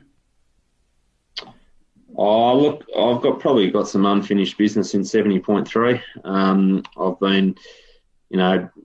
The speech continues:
I'd really like to, to get a win in the, in the World Championships in the, in the seventy point three format.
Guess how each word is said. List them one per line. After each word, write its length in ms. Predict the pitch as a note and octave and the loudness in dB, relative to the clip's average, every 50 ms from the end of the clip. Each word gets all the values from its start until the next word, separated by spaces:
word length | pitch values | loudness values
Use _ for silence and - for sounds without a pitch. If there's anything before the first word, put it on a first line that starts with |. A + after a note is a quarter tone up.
| _ _ - - F2+ F2+ | _ _ -16 -10 -4 -2
I'd 280 | G2 G2+ G2+ G#2 G2+ | 0 0 0 0 2
really 500 | G#2+ G#2+ G#2+ A2 A2 A2 G#2+ G#2+ G2+ F#2 | 2 2 4 4 4 4 2 4 4 4
like 320 | F#2 F#2+ F#2 F#2 F#2 F#2 - | 2 2 2 2 0 -2 -4
to, 440 | - - F2+ F2+ F2 E2 E2 D#2 - _ _ _ _ _ _ - | -4 -2 0 2 2 2 0 0 -4 _ _ _ _ _ _ -8
to 120 | - G2+ | -6 -2
get 160 | F2+ G2+ F#2 | 0 2 2
a 40 | F2 | 2
win 400 | E2+ F2+ G2 G2 G2+ G2+ G2+ G2+ - - - | 2 2 2 2 2 0 0 -4 -8 -12 -8
in 100 | F#2+ F#2+ | -4 -4
the, 160 | F#2 - - - | -4 -4 -4 -4
in 80 | G2 F#2 | -4 0
the 40 | F2+ | 0
World 220 | F#2 G2 F#2+ F2+ | 2 2 2 0
Championships 720 | - - G2+ G2+ G#2 G#2 G#2 G2+ - A2 G#2 - - - | 0 0 0 0 0 0 -2 -2 -2 -2 -4 -4 -2 -2
in 100 | G2 G2 | 0 0
the, 60 | F#2+ | 0
in 120 | - F#2 F#2+ | 0 0 0
the 80 | F#2+ | -2
seventy 340 | - - A2 G#2 G2+ G2 F#2 | -2 0 0 0 2 0 -2
point 260 | - - G2+ F#2+ - | -2 -2 -2 -2 -2
three 240 | - - G#2 G2+ F#2+ | -2 0 0 0 0
format. 500 | G2 - G#2 G#2 G#2+ G#2+ A2+ A#2 A2+ - | 0 -2 0 2 2 2 2 0 -2 -4